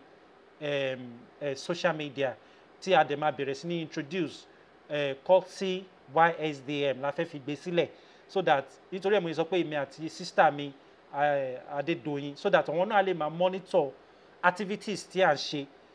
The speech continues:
nípa bí a ṣe máa máa gba owó ní online, tí àwọn ọ̀dọ́,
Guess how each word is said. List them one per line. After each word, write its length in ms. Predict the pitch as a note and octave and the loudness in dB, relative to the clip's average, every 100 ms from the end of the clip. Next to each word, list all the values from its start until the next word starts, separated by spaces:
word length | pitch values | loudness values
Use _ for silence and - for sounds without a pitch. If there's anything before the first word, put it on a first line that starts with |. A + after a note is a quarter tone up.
| - | -10
nípa 260 | E3 E3+ D#3 | -6 2 0
bí 160 | C#3 E3+ | 2 0
a 60 | |
ṣe 140 | D3 D#3 | 0 -4
máa 100 | D3+ | -4
máa 140 | D3 | -4
gba 160 | C#3 D3+ | 0 2
owó 300 | D3+ D3+ F3+ | 2 2 0
ní 280 | F3 F3+ F3 - - _ - _ - - | 0 -4 -6 -10 -20 _ -20 _ -16 0
online, 560 | D#3 C#3 D3 - C#3+ - - - _ | 0 2 4 4 4 -6 -20 -20 _
tí 120 | - G#3+ | -2 4
àwọn 320 | F3+ E3 C#3+ | 4 2 -2
ọ̀dọ́, 280 | A#2 C#3 | 0 -2